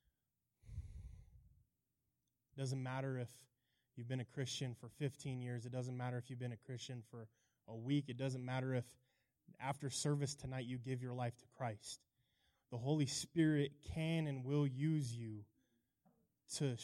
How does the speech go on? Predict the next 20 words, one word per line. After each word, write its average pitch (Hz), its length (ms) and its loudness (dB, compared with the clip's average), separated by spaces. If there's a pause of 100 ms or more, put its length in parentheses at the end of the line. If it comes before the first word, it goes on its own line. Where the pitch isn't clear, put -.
(320)
to 135 60 -6 (380)
reach 165 440 2
somebody 139 500 2
else 120 540 -4 (1040)
who 131 160 -2
is 113 160 -2
lost, 135 760 2 (100)
confused, 135 840 -2 (520)
depressed, 131 720 -4 (320)
struggling, 139 800 0
alone, 135 580 -2 (480)
whatever 151 500 4
you 147 160 2
want 143 220 0
to 127 140 -6
say, 139 300 0
whatever 139 420 2 (180)
problem 151 480 6
this 131 220 0
world 131 580 4